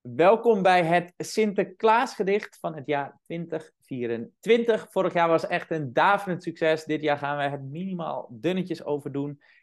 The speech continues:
En ik ga hem, eh, ja, gewoon aan je voorlezen. Het is weer tijd voor het Sinterklaasgedicht van het jaar. Ik val met de deur in huis. Dit kan raken, een gevoelige snaar.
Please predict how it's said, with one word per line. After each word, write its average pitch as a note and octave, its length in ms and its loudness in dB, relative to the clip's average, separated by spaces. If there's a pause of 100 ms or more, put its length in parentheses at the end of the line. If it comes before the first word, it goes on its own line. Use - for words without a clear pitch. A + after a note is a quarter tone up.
En E3+ 380 -2
ik D#3+ 160 -6
ga E3 200 -2
hem, C#3+ 240 -6
eh, A#2+ 220 -4
ja, B3 180 -4
gewoon D3 320 -6
aan G3 220 -4
je C3 100 -2
voorlezen. D3 600 2 (3000)
Het - 140 -8
is G3+ 100 2
weer A3 160 2
tijd G#3+ 280 4
voor A3 100 2
het F3+ 120 -4
Sinterklaasgedicht F3 920 -2 (100)
van D3+ 220 0
het C#3+ 140 -6
jaar. A#2+ 420 0 (160)
Ik - 140 -10
val E3+ 180 2
met F3+ 120 -2
de D#3+ 100 -2
deur D3 240 4
in D3+ 80 2
huis. A#2+ 480 -2
Dit B2+ 200 -10
kan B2 160 -6
raken, A#2 460 -4
een A#2+ 100 -16
gevoelige G#2 460 -16
snaar. - 440 -6